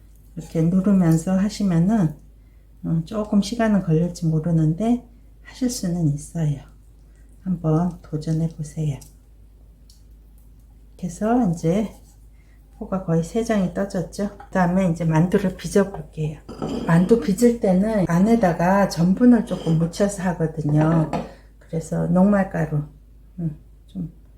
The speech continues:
자, 아까 만들어 놓은 소 있어요. 여기, 여기 소.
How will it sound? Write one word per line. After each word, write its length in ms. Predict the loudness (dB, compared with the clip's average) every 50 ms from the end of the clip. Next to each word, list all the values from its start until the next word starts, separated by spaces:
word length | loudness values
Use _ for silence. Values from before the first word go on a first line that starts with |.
| -20 -20 -20 -20 -20 -20 -20 -20 -20 -20 -20 -20 -20 -20 -20 -20 -14 -12
자, 1200 | -10 -6 -2 -2 -2 -2 -4 -12 -18 -20 _ -20 -20 -20 -20 -20 -20 -20 -14 -10 -8 -8 -6 -6 -8
아까 220 | -8 -4 -2 0
만들어 440 | 0 2 0 0 0 0 0 0 0
놓은 200 | 0 0 -2 -4
소 220 | -2 0 2 2
있어요. 600 | 2 2 0 -4 -6 -6 -4 -2 0 0 0 -2
여기, 520 | -2 -4 -6 -4 -2 2 2 4 4 4 2
여기 220 | 0 -2 -6 -10
소. 520 | -14 -12 -10 -6 -4 -4 -4 -4 -6 -8